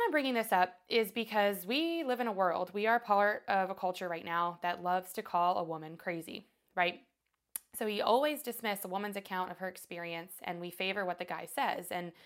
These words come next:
when he says things like, "My ex is crazy," or, "I dumped her because she's crazy," that's usually a red flag. And I'm absolutely not here to say that all women are perfect or that all men are lying, because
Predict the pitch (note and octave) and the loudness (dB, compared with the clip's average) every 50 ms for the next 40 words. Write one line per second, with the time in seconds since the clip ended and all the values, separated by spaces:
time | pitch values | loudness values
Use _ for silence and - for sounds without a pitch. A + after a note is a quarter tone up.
0 | - - _ _ - G3+ G#3 G#3 G3+ - A#3 A3 G#3+ G#3+ - A3 G3 F#3+ F3+ F#3 | -20 -20 _ _ -6 -4 -4 -4 -2 0 0 0 0 0 -4 -6 -6 -6 -4 -4
1 | F3+ F3 F3 - - F#3 F#3+ F#3+ - F#3 F#3 - - G3 F3 - - - - G3+ | -4 -4 -4 -4 -2 -2 0 0 0 -2 -2 -4 -10 -12 -12 -12 -12 -8 -8 -6
2 | F3+ F3 E3 D#3+ E3+ F3 D#3 G#3 C#4 F#3 F3 E3+ E3 D#3+ D3+ - - - - - | -6 -6 -8 -8 -10 -10 -10 -8 -4 0 0 0 0 -2 -4 -10 -16 -20 -14 -4
3 | - G3 G3 F#3+ G3 F#3+ F#3+ - - G3+ F#3+ G3+ G3 - - F3+ E3 - - F#3+ | -4 -2 0 0 -2 -2 -2 -2 -2 -2 -2 -2 -6 -6 -6 -8 -6 -6 -10 -10
4 | F3+ F#3 - - - G3+ F#3 F#3 F3 F3+ F3+ F#3+ F#3+ - - - - _ - - | -12 -12 -12 -6 -4 -4 -2 -2 -4 -6 -8 -10 -10 -12 -16 -20 -20 _ -12 -4
5 | - E4+ A4 B4+ B4 A4+ G4+ F4 C4+ C4 B3 A#3+ - - A#3 F#3+ D#3+ - - - | 0 0 0 0 0 -4 -2 0 4 4 4 4 4 4 4 4 4 2 -4 -6
6 | - - F3+ F3+ F3 F3 - _ - _ _ _ _ - G#3+ A#3+ C4 B3+ B3 B3 | -6 -6 -6 -6 -8 -10 -14 _ -20 _ _ _ _ 6 6 6 6 6 4 4
7 | B3 - - B3 A#3 A#3 A3+ A3+ G#3+ G3 F#3 F#3 G3 F#3+ F#3+ A3+ A#3 A#3 A3+ - | 4 2 0 2 2 2 2 0 -2 0 0 0 0 0 -2 -2 -4 -4 -4 -2
8 | A3 G#3 G#3 G3+ G3 F3 - - F#3+ G3+ G#3 G#3 G#3+ A#3 A#3+ C4+ C4+ - - A3+ | 0 2 2 2 2 2 4 6 6 6 4 2 -2 -2 -4 -6 -6 -4 -4 -4
9 | A3 A3 - A3+ A3+ A3+ - G3+ F#3+ F#3+ F3+ - F3+ F#3 G3 F#3+ G3 A3+ B3+ B3+ | -4 -2 -2 -4 -4 -4 -6 -2 0 0 0 2 0 0 -2 -2 -2 -2 -2 -2
10 | A3 F3+ F3 F3 F3 F#3 G3 G3 G#3 G3+ - F3+ F3 E3+ - - | -2 -2 -2 -2 -2 -4 -6 -6 -8 -6 -4 -4 -4 -4 -6 -12